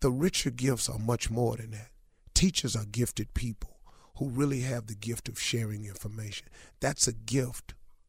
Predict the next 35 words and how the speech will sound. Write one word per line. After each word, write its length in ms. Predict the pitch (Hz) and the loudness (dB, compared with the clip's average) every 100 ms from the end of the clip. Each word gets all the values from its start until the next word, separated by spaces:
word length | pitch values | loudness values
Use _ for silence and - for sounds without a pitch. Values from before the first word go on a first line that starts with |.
| _ - - _ - - - | _ -20 -20 _ -20 -20 -2
You 120 | 139 | 2
know, 200 | 139 131 - | 4 2 0
um, 300 | 110 110 110 - - | -2 -4 -8 -8 0
and 120 | 139 | 4
in 200 | 165 185 | 4 4
that 220 | 160 139 - | 2 0 -2
you 140 | 135 | -4
can 180 | - 117 | -2 -4
become 460 | 123 - 127 113 - _ _ _ - | -4 -4 -4 -4 -10 _ _ _ -14
great. 500 | 107 120 117 - - - - - _ _ _ - _ _ _ _ | -4 -2 -2 -4 -14 -16 -20 -20 _ _ _ -20 _ _ _ _
You 120 | - 135 | 2 2
know, 200 | 113 - - _ _ - | 0 -6 -20 _ _ -4
uh, 200 | 117 - - - - - - - - - _ _ _ _ _ _ _ _ _ - | -4 -6 -14 -16 -18 -18 -20 -20 -20 -20 _ _ _ _ _ _ _ _ _ 4
a 60 | |
lot 200 | 139 165 | 6 6
of 80 | 165 | 8
pe-, 180 | 147 139 - | 8 8 0
people 240 | - 123 117 | 2 2 2
think 260 | - 117 - | 0 0 0
that 220 | 101 - | -6 0
successful 800 | - 107 - 147 139 - 120 110 | 0 4 6 6 6 4 2 -4
and 180 | 104 95 | -6 -4
greatness 560 | 110 120 117 110 - | 2 2 2 -4 -6
is 160 | - 98 | -6 -2
the 100 | 131 | 4
same 380 | - 113 107 104 | 6 8 6 2
thing. 260 | - 107 95 | 2 0 2
Cornel 540 | - 117 117 113 110 | 6 8 8 8 6
West 320 | 113 110 - - - - | 4 6 4 0 -12 -4
said 280 | - - 123 | 6 8 8
it 100 | 113 | 6
at 100 | 110 | 2
my 160 | 110 107 | 2 2
daughter's 400 | 104 110 104 101 | 4 4 4 -2
graduation. 800 | - 110 107 107 107 - 113 | -2 -2 0 2 2 2 -2